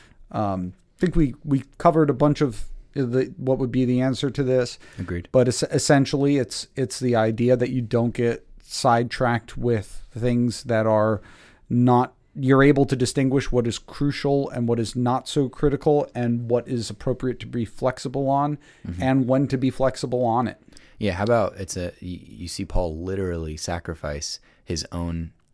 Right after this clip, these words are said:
Speaker 2: financial
Speaker 1: Yep.
Speaker 2: income in order to remove a stumbling block between his hearers and the gospel.
Speaker 1: Yep.
Speaker 2: That's
Speaker 1: Yeah.
Speaker 2: cool.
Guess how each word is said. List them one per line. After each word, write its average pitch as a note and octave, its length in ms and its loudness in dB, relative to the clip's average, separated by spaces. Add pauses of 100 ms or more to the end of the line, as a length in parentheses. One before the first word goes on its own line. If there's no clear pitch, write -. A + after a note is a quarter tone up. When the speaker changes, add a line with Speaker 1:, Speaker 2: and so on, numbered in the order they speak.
Speaker 2:
financial D#2 840 -8 (520)
Speaker 1:
Yep. B2+ 180 2
Speaker 2:
income D2+ 300 -8 (560)
in G2 160 -4
order F2+ 320 -2
to D#2+ 360 -6
remove D#2 440 -6
a D2 80 -6
stumbling D#2 360 -8
block C#2+ 280 -8
between D2 480 -14 (520)
his E2 200 -10
hearers D2 320 -10
and C#2 120 -12
the D2+ 60 -10
gospel. D2 400 -12 (140)
Speaker 1:
Yep. G2 240 -6 (560)
Speaker 2:
That's A2 180 2
Speaker 1:
Yeah. - 60 -4
Speaker 2:
cool. D2 200 -6